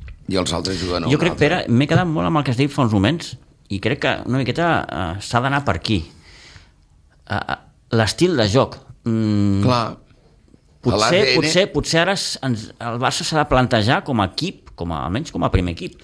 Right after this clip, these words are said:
Speaker 2: que no pot jugar d'una determinada manera, i a partir d'aquí, doncs, una miqueta, mm, tractar d'adaptar-te al que tens, no? I si no pots jugar al, al, al toc, doncs, mm.
Speaker 1: I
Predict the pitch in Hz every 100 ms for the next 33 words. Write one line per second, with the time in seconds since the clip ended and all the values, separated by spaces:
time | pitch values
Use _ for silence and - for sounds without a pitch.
0 | - - - _ - 120 147 180 180 131
1 | 131 156 156 135 131 123 113 113 110 143
2 | 123 120 165 98 - 202 208 - 180 175
3 | 143 151 165 147 170 - 139 127 123 156
4 | 131 - - - - - - _ _ _
5 | - - 131 123 120 113 - - - 120
6 | 107 135 156 175 143 101 110 - 131 -
7 | 175 - 98 147 117 92 107 - 113 98
8 | 95 92 90 - 98 123 160 156 160 156
9 | 156 151 156 143 139 131 143 165 147 127
10 | 107 - - 131 95 82